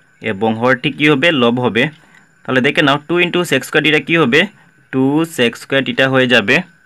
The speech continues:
এবং নিচে ওয়ান না দিলেই হবে। এবং টু sec square theta-টি কী হলো? আমাদের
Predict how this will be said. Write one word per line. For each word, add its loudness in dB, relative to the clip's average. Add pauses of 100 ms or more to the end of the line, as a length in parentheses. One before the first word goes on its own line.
(1200)
এবং -2 (100)
নিচে -2
ওয়ান 4
না 2
দিলেই 2
হবে। 0 (420)
এবং 0 (120)
টু -2 (120)
sec 2
square 0
theta-টি 2
কী 2
হলো? 2 (340)
আমাদের 2